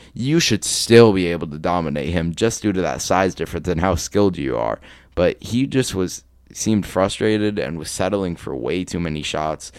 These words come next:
And even though, he, again, he was hitting them at a, at a good rate, he just needs to be more aggressive. And I need to see LeBron and him take over, 'cause this team, uh, has such little depth where they can't have Anthony Davis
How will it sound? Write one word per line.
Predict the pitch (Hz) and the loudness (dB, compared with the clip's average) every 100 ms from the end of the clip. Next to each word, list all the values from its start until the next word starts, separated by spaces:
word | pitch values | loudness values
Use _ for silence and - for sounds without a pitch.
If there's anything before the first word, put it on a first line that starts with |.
| - - | -20 -10
And | - | 0
even | 104 117 | 4 6
though, | 113 | 4
he, | 107 104 - | 4 0 -4
again, | 92 98 82 | -2 0 0
he | 78 | -2
was | - | -4
hitting | 101 98 98 | -2 0 2
them | 95 | 2
at | 90 87 | 0 -2
a, | - - - - - | -6 -16 -20 -20 -6
at | 87 | -4
a | |
good | 82 87 82 | 0 0 0
rate, | 76 82 - | -2 -2 -4
he | 92 | -6
just | 92 101 | -2 2
needs | 104 | 2
to | 92 | 2
be | 90 | 2
more | 90 87 | 6 6
aggressive. | 82 82 85 - 90 85 - - - | 4 2 0 0 -2 -4 -14 -18 0
And | 95 | 4
I | 113 | 6
need | 147 | 6
to | - | 4
see | - 139 135 - - - | 4 4 2 -4 -20 -4
LeBron | 95 87 98 101 98 76 | -2 4 6 6 4 4
and | 90 | 4
him | 98 92 | 6 6
take | - 104 - | 4 2 6
over, | 95 87 85 | 4 4 0
'cause | - 98 | -2 -2
this | 135 - | -2 -2
team, | - 208 214 175 - - - 165 160 - - _ - | 2 4 6 2 -6 -20 -16 -16 -14 -18 -20 _ -8
uh, | 185 69 | -6 -6
has | 82 107 117 117 | -2 2 2 2
such | - 120 131 - | 2 4 4 0
little | 90 101 110 90 | 0 4 6 4
depth | 85 92 110 - - - - - - | 4 4 2 -2 -16 -20 -20 -16 2
where | 104 107 | 6 6
they | 95 101 151 | 6 2 0
can't | - 160 151 | 0 2 4
have | 98 110 110 92 - | 4 4 4 2 -4
Anthony | 107 117 107 95 | -2 0 0 2
Davis | 92 95 92 - | 2 2 0 -4